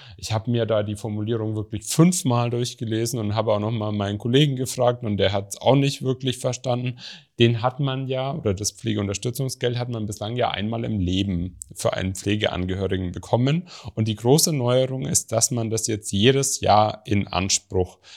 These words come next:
nehmen kann. Was steckt denn dahinter und wie hoch ist dieser Betrag, den ich da in Anspruch nehmen kann?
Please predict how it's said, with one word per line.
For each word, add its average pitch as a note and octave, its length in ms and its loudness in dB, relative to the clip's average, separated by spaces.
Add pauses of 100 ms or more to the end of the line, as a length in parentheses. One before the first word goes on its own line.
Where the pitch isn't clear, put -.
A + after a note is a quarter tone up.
(120)
nehmen G2+ 500 2
kann. F2 340 -4 (340)
Was - 580 4
steckt - 440 0
denn A#2 180 4
dahinter D#3 920 0
und B2 540 0 (140)
wie A2+ 180 4
hoch E3 500 2
ist - 320 -2
dieser G2+ 560 2
Betrag, - 580 0
den G2+ 140 -8
ich G2 160 -8
da G2 120 -4
in G#2 140 -10
Anspruch - 580 -12
nehmen G2 340 -8
kann? - 180 -16